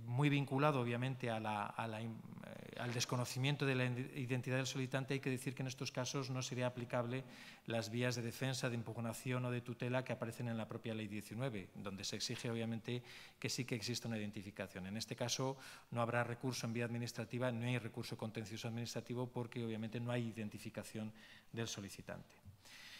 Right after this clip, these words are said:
Bien, en cuanto al procedimiento, y voy a ir acabando, eh, normalizado, diríamos, el procedimiento que toma como referencia, eh, lo establecido en la ley estatal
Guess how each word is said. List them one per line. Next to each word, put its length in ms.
Bien, 200
en 100
cuanto 280
al 260
procedimiento, 960
y 460
voy 160
a 40
ir 60
acabando, 640
eh, 240
normalizado, 680
diríamos, 380
el 80
procedimiento 680
que 140
toma 240
como 180
referencia, 800
eh, 100
lo 80
establecido 600
en 80
la 100
ley 400
estatal 680